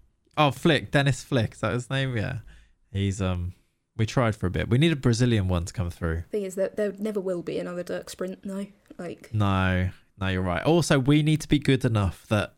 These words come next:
Speaker 1: the Dirk Sprint, we can carry the Dirk Sprint. So in that Hertha, the original Hertha save,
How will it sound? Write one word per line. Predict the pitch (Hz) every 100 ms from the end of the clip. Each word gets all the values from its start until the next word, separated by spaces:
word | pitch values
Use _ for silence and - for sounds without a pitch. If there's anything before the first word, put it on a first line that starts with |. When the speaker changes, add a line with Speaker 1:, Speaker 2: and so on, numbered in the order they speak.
| -
Speaker 1:
the | 123
Dirk | 107 120 110 -
Sprint, | - 113 107 -
we | 117
can | 135
carry | - 123 120 127
the | 120
Dirk | 120 113
Sprint. | - 110 120 -
So | - 120
in | 120 139
that | 117
Hertha, | 131 143 139
the | 123
original | 131 147 135 131
Hertha | 127 131 120
save, | 107 92 87 87